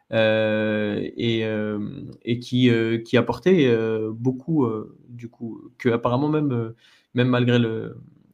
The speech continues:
le penalty, c'était un des joueurs, euh, qui avait le, le plus de stats, euh, positives, euh, au moins en première mi-temps, et qui finit comme un des,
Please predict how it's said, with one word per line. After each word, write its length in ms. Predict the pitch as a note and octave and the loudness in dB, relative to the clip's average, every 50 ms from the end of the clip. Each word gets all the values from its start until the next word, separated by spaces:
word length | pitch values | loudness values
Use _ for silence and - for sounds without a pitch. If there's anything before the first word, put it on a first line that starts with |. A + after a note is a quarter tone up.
| _ _ | _ _
le 180 | - B2 A#2 A2+ | -4 -4 -4 -2
penalty, 400 | - B2 A#2 A2+ A2+ A#2 - D3 | -2 -2 -2 -2 -4 -4 -8 -8
c'était 240 | - - B2 B2 B2 | -8 -8 -8 -6 -4
un 80 | A#2+ | -4
des 120 | A#2 A2+ A2+ | -2 -4 -4
joueurs, 260 | A2+ A#2+ B2+ B2+ B2 | -2 -2 -2 0 0
euh, 160 | A#2+ A2+ A2 | -2 -4 -4
qui 160 | G#2+ - - | -8 -6 -6
avait 140 | A#2+ A2 A#2+ | -4 -2 -2
le, 340 | A#2+ A2+ A2+ A2+ A2+ A2+ B2 B2 B2 B2 - | -2 -2 -4 -6 -8 -10 -10 -12 -14 -14 -12
le 200 | - A#2 A#2+ A#2+ | -4 -4 -4 -4
plus 240 | B2 - C3 C3 B2+ | -2 -2 -2 0 0
de 80 | A#2+ | -2
stats, 280 | A#2 - - B2+ B2 B2 - - | -2 -2 -2 -2 -2 -2 -2 -2
euh, 420 | A#2 A2 A2 A2 A2 A2+ A2+ B2 B2+ C3 C3 B2+ _ | -2 -2 -2 -6 -10 -10 -12 -12 -14 -16 -20 -20 _
positives, 540 | - B2+ B2 B2 A#2+ A#2+ A#2+ - B2+ A#2 A2+ | 2 4 4 4 2 0 0 0 0 0 0
euh, 160 | A2 G#2+ A2 A2 - - _ _ _ _ _ _ - | -2 -6 -6 -8 -10 -14 _ _ _ _ _ _ 2
au 80 | B2+ | 2
moins 160 | B2 C3 C#3 C3 | 4 4 4 4
en 40 | |
première 240 | B2 B2 B2+ A#2 A2 | 2 4 2 2 4
mi-temps, 220 | A2+ A2+ A#2 C#3+ C#3+ | 2 0 0 0 0
et 80 | A#2 | 0
qui 140 | B2 B2 A#2 | -2 -4 -8
finit 240 | - - B2 B2+ B2 | -4 -2 -2 -2 0
comme 180 | B2 A#2 A#2 | 0 0 0
un 60 | A#2+ B2 | 0 2
des, 260 | A#2+ A#2 A2+ A2+ | 0 0 -2 -2